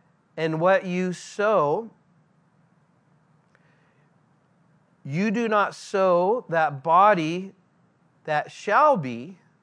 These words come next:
but mere grain, perhaps wheat or something, so, or some other grain." So what goes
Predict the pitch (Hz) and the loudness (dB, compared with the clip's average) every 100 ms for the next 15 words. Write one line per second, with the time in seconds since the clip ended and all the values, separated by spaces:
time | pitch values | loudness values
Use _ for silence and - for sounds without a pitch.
0 | _ _ _ _ _ _ _ _ _ _ | _ _ _ _ _ _ _ _ _ _
1 | _ _ _ _ 180 175 175 170 175 175 | _ _ _ _ 2 2 0 -4 -2 0
2 | 170 147 175 196 247 165 135 175 185 _ | -2 -4 -6 -4 -4 -4 -6 -10 -16 _
3 | _ _ _ _ _ _ _ - 180 180 | _ _ _ _ _ _ _ -8 -4 2
4 | 180 160 175 190 233 202 202 _ _ 160 | 2 2 -6 -6 -4 -4 -8 _ _ -2
5 | 175 160 160 151 156 170 170 175 - _ | -2 -4 -4 -4 -4 -6 -6 -10 -16 _
6 | _ _ _ _ _ _ _ _ _ - | _ _ _ _ _ _ _ _ _ -6
7 | 175 165 151 170 160 147 151 143 180 214 | -2 -2 -2 -4 -2 -2 -2 -4 -6 -8
8 | 117 135 - 165 151 - _ _ _ _ | -10 -12 -2 0 0 -8 _ _ _ _
9 | _ _ _ _ _ _ _ _ _ _ | _ _ _ _ _ _ _ _ _ _
10 | _ _ _ 175 175 165 196 214 220 - | _ _ _ -6 -4 -4 0 0 -2 -10